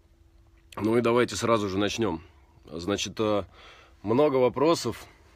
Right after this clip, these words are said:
э, про трек, который звучал в машине.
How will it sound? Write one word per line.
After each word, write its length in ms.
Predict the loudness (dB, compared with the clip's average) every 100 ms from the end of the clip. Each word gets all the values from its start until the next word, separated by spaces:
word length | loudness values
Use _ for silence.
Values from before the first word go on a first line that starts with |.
| _ _ _ -20
э, 380 | -14 -8 -6 -6 -4
про 420 | 0 2 4 2 0 -10 _
трек, 400 | -2 2 0 -2 -16 _ _ _ -8
который 520 | -8 -2 0 0 -2 -6 _ _ _ -14
звучал 520 | -10 -6 -4 -2 -4 -4
в 80 |
машине. 520 | -4 -4 -2 0 0